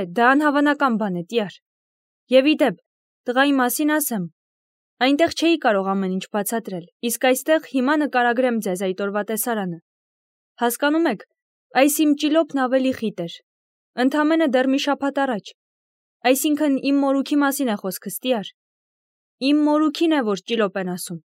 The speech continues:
հատկապես դպրոցականները։ Եվ ահա ուրեմն, այդ օրը ձեր եղբայր Դմիտրի Ֆյոդորովիչն իմ մորուքից բռնեց ու քարշ տվեց ինձ։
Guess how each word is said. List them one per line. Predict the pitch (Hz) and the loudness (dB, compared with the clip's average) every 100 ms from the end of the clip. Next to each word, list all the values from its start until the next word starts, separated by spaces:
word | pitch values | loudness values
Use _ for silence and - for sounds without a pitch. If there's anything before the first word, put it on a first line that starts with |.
| _ _ _ - | _ _ _ -8
հատկապես | 220 226 240 285 277 | -6 -2 0 0 0
դպրոցականները։ | 247 269 262 262 254 226 185 170 _ _ _ _ _ _ _ _ _ - | -2 0 -2 -4 -4 -4 -6 -10 _ _ _ _ _ _ _ _ _ 0
Եվ | 262 277 | 2 4
ահա | 302 277 | 4 2
ուրեմն, | 220 185 175 170 165 _ - - | 0 0 -4 -6 -10 _ -8 2
այդ | 254 277 | 2 4
օրը | 370 359 | 2 2
ձեր | 202 233 214 | 2 0 2
եղբայր | 240 233 - 262 208 | 0 0 0 0 0
Դմիտրի | 220 226 220 226 | -2 -2 -4 -6
Ֆյոդորովիչն | 262 339 320 277 208 - 240 | -2 0 2 0 -4 -4 -4
իմ | 240 | -2
մորուքից | 247 254 285 226 | -2 -2 -2 -2
բռնեց | 214 247 302 294 | -2 0 0 -2
ու | 262 240 | -4 -4
քարշ | - 254 254 | -2 -4 -4
տվեց | - 190 180 180 | -8 -8 -8 -10
ինձ։ | 170 | -12